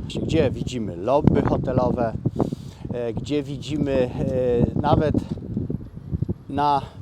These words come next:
piętrach zostały zbudowane wejścia do pokoi. E, i daje to taki efekt właśnie hotelu z takim otwartym, e, wyjściami na główny hol tego hotelu. Czy mi uda się wejść do środka i pokazać chociaż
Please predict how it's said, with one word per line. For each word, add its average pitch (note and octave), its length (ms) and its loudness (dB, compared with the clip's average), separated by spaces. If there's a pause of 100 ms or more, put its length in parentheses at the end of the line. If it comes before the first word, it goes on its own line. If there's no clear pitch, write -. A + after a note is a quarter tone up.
piętrach D3+ 520 2
zostały C#3+ 420 2
zbudowane C#3 680 4
wejścia D#3+ 420 2
do D3 120 -2
pokoi. C#3+ 500 4 (640)
E, A2+ 340 -2
i C3+ 120 -8
daje D#3 320 6
to D3 120 0
taki C#3 260 2
efekt C#3+ 360 0
właśnie C3 320 0
hotelu C#3 400 0
z - 40 -12
takim B2+ 340 -4 (120)
otwartym, C#3 600 0 (540)
e, B2 140 -2
wyjściami C#3 600 0
na C3+ 280 6
główny D3+ 440 2 (140)
hol D3 280 8 (560)
tego C3 200 2
hotelu. A2+ 440 0 (1600)
Czy - 140 2
mi G3+ 180 2
uda G#3+ 300 4
się F3 160 0
wejść F3 260 0
do D#3 100 2
środka D#3 380 0
i C3 60 0
pokazać D3 420 -2
chociaż D3 360 -8